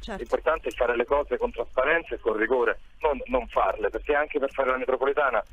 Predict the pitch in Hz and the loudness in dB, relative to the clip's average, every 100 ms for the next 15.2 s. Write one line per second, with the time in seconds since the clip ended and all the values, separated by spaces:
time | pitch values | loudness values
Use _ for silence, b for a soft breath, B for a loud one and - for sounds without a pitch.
0 | - - - 120 117 113 110 107 113 113 | -16 -18 -8 -2 2 4 4 2 0 2
1 | 107 104 107 - - 120 104 107 - 139 | 0 0 -4 -8 -4 -2 0 -2 0 2
2 | 110 110 - 107 98 98 107 110 110 135 | 2 0 0 0 0 -2 -6 -8 -2 0
3 | 135 131 - 127 175 135 123 120 117 113 | 2 0 -2 0 2 2 2 2 2 4
4 | 110 - - - - - - 123 127 139 | 2 -2 -8 -18 -14 -8 -6 -4 2 4
5 | 131 123 135 156 175 143 123 - 127 120 | 4 2 0 2 2 2 2 -4 -6 0
6 | 117 117 127 117 113 117 113 113 123 113 | 2 2 2 2 2 -2 -4 -2 0 0
7 | 101 - 110 - - - - - - 107 | -2 -4 -4 -4 -14 -16 -16 -16 -4 2
8 | 117 113 107 110 107 107 117 - - - | 2 2 0 0 0 -2 -4 -12 -8 -8
9 | - 104 139 - 151 165 160 139 123 - | -6 -2 -2 0 0 0 -2 -4 -6 -10
10 | - 143 156 143 131 135 139 131 123 120 | -8 -2 2 4 4 2 0 -2 -4 -4
11 | 170 170 143 147 135 165 151 127 127 - | 0 0 2 0 -2 -2 -2 0 -2 -4
12 | 170 165 - 127 135 123 113 127 - 120 | -2 0 2 2 2 0 -2 -6 -6 -4
13 | 147 b b - 156 - 135 135 131 - | -4 b b 0 0 2 -2 -2 -4 -2
14 | 165 170 - 139 143 156 175 147 151 143 | -2 -4 -2 -2 0 0 0 -2 0 -2
15 | 113 | -4